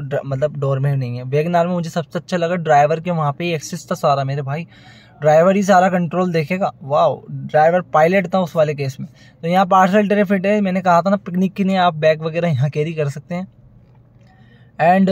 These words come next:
चलो अब चलते हैं बाहर और बताते हैं आपको थोड़ा सा और इसके बारे में, फिर हम अगली गाड़ी choose करते हैं। तो ये था overall look Espresso का,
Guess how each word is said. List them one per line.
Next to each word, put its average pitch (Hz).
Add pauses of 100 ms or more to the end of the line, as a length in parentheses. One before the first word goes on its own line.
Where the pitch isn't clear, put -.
चलो 180
अब 180
चलते 175
हैं 185
बाहर 170 (680)
और 151 (560)
बताते 147
हैं 170
आपको 156
थोड़ा 151
सा 147
और 170
इसके 175
बारे 160
में, 175
फिर 147
हम 135
अगली 135
गाड़ी 127
choose 127
करते 143
हैं। 151
तो 170
ये 151
था 180
overall 170
look 165 (100)
Espresso 151
का, 185